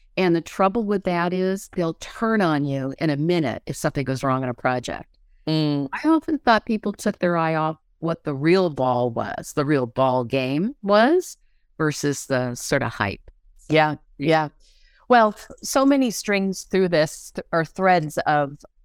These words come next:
Speaker 2: of resilience, both your own resilience, um, and how you model that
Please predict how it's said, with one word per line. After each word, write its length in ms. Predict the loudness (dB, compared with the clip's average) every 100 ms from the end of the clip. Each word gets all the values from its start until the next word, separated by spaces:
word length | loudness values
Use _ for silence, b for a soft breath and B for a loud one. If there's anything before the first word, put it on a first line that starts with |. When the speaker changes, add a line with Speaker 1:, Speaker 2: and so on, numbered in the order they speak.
| 0
Speaker 2:
of 260 | 2 2
resilience, 680 | 0 0 2 2 2 0 -2
both 420 | -2 -2 -2 -8 _ _ _ 0
your 180 | 2 4
own 220 | 2 2
resilience, 920 | 0 0 2 0 0 -2 -4 -8 -18 -20 _
um, 340 | 2 2 0 -2
and 360 | -4 -2 -2 -4
how 760 | -8 -6 0 2 4 2 -2 -8 _ _ _
you 260 | -6 -4 -2
model 520 | 2 4 4 4 2
that 480 | 2 2 2 0 -6